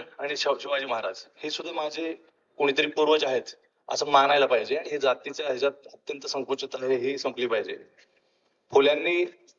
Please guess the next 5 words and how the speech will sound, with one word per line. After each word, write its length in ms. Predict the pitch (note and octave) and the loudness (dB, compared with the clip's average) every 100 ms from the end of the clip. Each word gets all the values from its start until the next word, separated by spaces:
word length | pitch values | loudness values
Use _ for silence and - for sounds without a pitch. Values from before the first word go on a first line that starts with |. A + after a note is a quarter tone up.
| _ _ _ _ _ - | _ _ _ _ _ -10
शि-, 200 | - - | -8 -4
महाराजांचे 480 | - C3+ D3 D3+ D3 | 2 6 6 6 4
उपकार 280 | C#3 - C#3 | 0 4 4
मानलेत, 380 | C3 B2 B2 - _ | 4 2 -4 -8 _
त्यांच्यावरती 460 | C3+ B2 C3+ - | -2 4 4 2